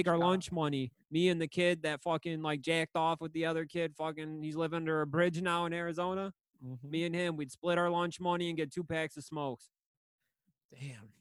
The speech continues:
Speaker 1: Not bad. Not a bad deal. I wouldn't mind a nice pack of cigarettes right about now. I've been quitting,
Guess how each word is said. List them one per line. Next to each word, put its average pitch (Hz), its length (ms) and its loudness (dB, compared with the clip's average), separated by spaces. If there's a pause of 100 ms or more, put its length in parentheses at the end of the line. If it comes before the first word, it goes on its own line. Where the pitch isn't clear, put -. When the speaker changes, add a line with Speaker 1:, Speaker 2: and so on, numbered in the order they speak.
(600)
Speaker 1:
Not - 200 -6
bad. - 320 -8 (240)
Not 156 160 -2
a 156 40 -2
bad 156 280 -2
deal. 180 320 -8 (1500)
I 139 40 -10
wouldn't 160 300 -8
mind 139 220 -8
a 135 40 -10
nice 143 220 -10
pack 139 260 -12
of 135 60 -18
cigarettes 143 340 -8
right 139 120 -2
about 143 240 -4
now. 151 160 -4
I've 143 80 -8
been 147 100 -8
quitting, 175 520 -4